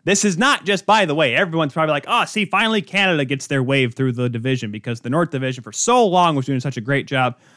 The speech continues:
of avoiding having problems with covid nineteen. Now, yes, the B C area, British Columbia province, is having a lot of issues with the new variants coming into the country, and it's really hitting right now in the Western Plains of Canada.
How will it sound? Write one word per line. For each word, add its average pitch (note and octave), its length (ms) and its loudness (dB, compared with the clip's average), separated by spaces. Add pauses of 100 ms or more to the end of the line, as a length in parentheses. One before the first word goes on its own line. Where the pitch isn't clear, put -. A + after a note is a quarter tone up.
(220)
of A2+ 460 -4
avoiding C3 640 0 (440)
having C3+ 420 0 (140)
problems C3 380 0
with - 120 -16
covid B2+ 300 0
nineteen. B2 360 -2
Now, G#2+ 120 -6
yes, B2+ 260 0
the C3 100 -6
B D3 240 0
C C#3+ 380 -2
area, C3+ 360 0
British C3 260 -4
Columbia B2+ 460 -4
province, B2 460 -2
is G2+ 80 -16
having A#2+ 260 -2
a A2 60 -8
lot C3+ 240 2
of B2 100 -6
issues B2+ 300 -4
with C#3 200 -6
the C3 40 -10
new C3 160 -2
variants B2 460 -6
coming B2+ 260 -2
into A#2 160 -2
the G#2 100 -8
country, B2 480 -2 (380)
and B2 160 -6
it's G#2+ 140 -8
really C#3 400 2
hitting B2 320 -6
right B2+ 180 -4
now C3 300 0 (320)
in C3+ 180 0
the A#2+ 80 0
Western C3 460 -2
Plains B2+ 320 -4
of G#2+ 100 -10
Canada. D3 480 -2